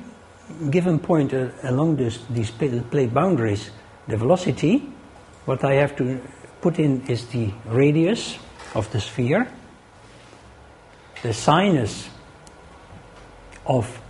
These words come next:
the distance between the Euler pole and the position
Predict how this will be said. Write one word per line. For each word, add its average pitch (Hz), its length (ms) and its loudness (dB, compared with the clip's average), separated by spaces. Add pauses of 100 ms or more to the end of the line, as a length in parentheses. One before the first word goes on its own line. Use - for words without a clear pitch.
(340)
the 113 300 2 (720)
distance 120 800 4 (120)
between 143 380 2
the 127 180 2
Euler 180 280 8
pole 127 420 4
and 131 180 4
the 113 60 0
position 131 760 2